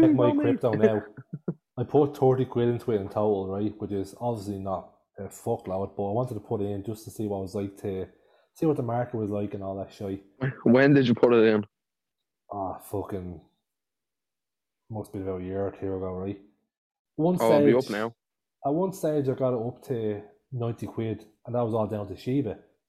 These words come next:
Speaker 1: It spiked at one stage 'cause Elon Musk tweeted about it. I was like, "Oh, happy days. I'm up, what, three times my money, my investment?"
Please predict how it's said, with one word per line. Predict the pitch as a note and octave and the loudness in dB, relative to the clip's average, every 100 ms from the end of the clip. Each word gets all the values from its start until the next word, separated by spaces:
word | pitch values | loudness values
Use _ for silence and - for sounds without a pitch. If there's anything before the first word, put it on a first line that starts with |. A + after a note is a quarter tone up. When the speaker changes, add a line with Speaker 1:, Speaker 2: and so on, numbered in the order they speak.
| - | -14
Speaker 1:
It | - | -12
spiked | - - C3+ D#3 | -10 -2 0 0
at | G#2 | -2
one | A2 G#2+ | -6 -8
stage | - G#2+ G2+ - | -6 -4 -4 -6
'cause | G#2+ F#2+ | -8 -4
Elon | A2 G#2+ F#2+ | -4 -4 -6
Musk | F#2+ - - | -10 -12 -8
tweeted | C3+ D3+ | -6 -4
about | A2 F#2+ | -6 -6
it. | F#2 _ _ _ _ | -8 _ _ _ _
I | A2 | -8
was | |
like, | A2+ G3 | -6 -4
"Oh, | D#3 | -4
happy | E3 G2 | -4 -6
days. | G2+ G#2+ A2+ - _ _ - | -4 -4 -6 -12 _ _ -8
I'm | A2+ | -4
up, | G#2+ - - _ _ _ _ _ - | -6 -8 -20 _ _ _ _ _ -12
what, | A2 F#2 - | -10 -10 -6
three | A#2 | -4
times | G#2+ G#2+ G2+ | -4 -6 -6
my | G2 | -8
money, | G2+ A#2+ - _ - | -6 -8 -10 _ -14
my | G#2+ | -10
investment?" | G2 G#2 - C3+ | -6 -6 -6 -10